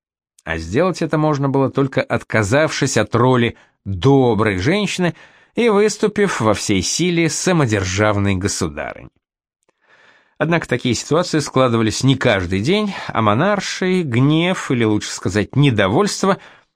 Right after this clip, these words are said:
обрушивался на головы провинившихся весьма избирательно.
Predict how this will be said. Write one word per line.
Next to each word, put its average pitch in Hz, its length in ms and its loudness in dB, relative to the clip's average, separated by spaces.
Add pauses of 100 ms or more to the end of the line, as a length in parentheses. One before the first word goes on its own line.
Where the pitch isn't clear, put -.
обрушивался 175 760 0
на 160 160 2
головы 160 380 2
провинившихся 143 880 0
весьма 104 640 0
избирательно. 90 840 -4